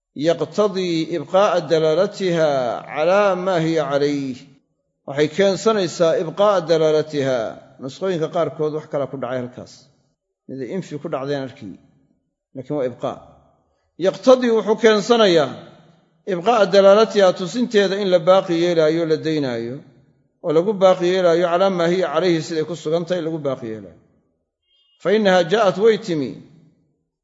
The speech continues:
alfaadan daallatan calaa macaanin. Xaalay erayo tahay, erayadaasoo ku tusinaya macaani,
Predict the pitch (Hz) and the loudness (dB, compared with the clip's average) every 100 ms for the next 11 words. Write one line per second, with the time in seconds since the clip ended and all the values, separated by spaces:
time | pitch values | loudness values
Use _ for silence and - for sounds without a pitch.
0 | _ - 165 160 - 180 196 170 160 160 | _ -4 -2 0 2 4 4 4 2 -2
1 | 147 139 165 175 165 147 147 156 160 156 | -2 0 2 2 0 -2 -4 -4 -2 -4
2 | 143 135 156 151 143 131 110 90 78 67 | -4 -2 0 0 -2 -6 -8 -10 -14 -20
3 | _ _ _ _ _ _ _ _ _ _ | _ _ _ _ _ _ _ _ _ _
4 | - 180 160 156 165 156 156 151 156 151 | -2 2 4 2 2 2 2 0 0 0
5 | 180 143 151 170 180 160 160 156 160 165 | 0 0 0 0 0 0 -2 -6 -8 -10
6 | 156 202 147 147 139 120 127 131 | -6 -2 0 0 -2 -4 -6 -6